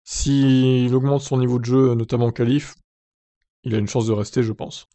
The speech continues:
Le ministre de la Défense mexicaine. <laughs> Bon, voilà. Quant à Tsunoda, pareil, il faut qu'il monte son niveau de jeu, mais bon, il a fait une très bonne fin de saison, euh, en deux mille vingt et un, donc à voir.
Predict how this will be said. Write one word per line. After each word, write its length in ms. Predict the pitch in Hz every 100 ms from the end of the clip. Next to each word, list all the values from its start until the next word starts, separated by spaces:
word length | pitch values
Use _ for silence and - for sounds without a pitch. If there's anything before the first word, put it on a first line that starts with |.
| _ -
Le 80 |
ministre 260 | 110 110 113
de 40 |
la 60 | 110
Défense 500 | 117 - 151 - - _ -
mexicaine. 480 | 117 - - 127 117
<laughs> 800 | _ _ _ - - - - -
Bon, 100 | 127 -
voilà. 380 | 156 131 123 - - _
Quant 100 | 135
à 100 | 127
Tsunoda, 400 | 123 147 139 143
pareil, 400 | 143 127 139 123
il 180 | - _
faut 140 | - 117
qu'il 200 | 120 120
monte 200 | 120 123
son 120 | 131
niveau 180 | 117 113
de 60 |
jeu, 180 | 110 139
mais 140 | 151 120
bon, 200 | 131 120
il 60 |
a 40 | 117
fait 140 | 135
une 80 | 123
très 140 | -
bonne 160 | 139 135
fin 120 | 135
de 60 | 127
saison, 500 | 131 123 120 113 110
euh, 20 | - _ _
en 100 | 127
deux 80 | 120
mille 120 | 117
vingt 180 | 107 117
et 40 |
un, 80 | 113
donc 220 | 113 - -
à 60 |
voir. 380 | 123 113 117